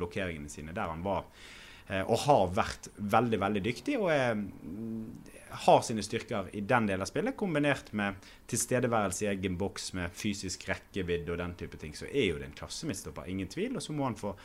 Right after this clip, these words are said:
tid til å, til å, å spille, og så,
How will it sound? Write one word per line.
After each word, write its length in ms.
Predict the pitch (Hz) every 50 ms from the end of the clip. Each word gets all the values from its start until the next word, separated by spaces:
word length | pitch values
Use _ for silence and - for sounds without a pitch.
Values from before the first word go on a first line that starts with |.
| - - - -
tid 260 | - - 143 123 - - -
til 140 | 98 92 92
å, 100 | 90 90 87 87 - - - - - - - - - - - -
til 240 | - 131 117 113 110
å, 420 | 107 104 101 98 98 95 - -
å 100 | - 117
spille, 440 | 110 - - 123 127 151 180 180 196 240 247 - - -
og 80 | 170
så, 240 | - - - 170 160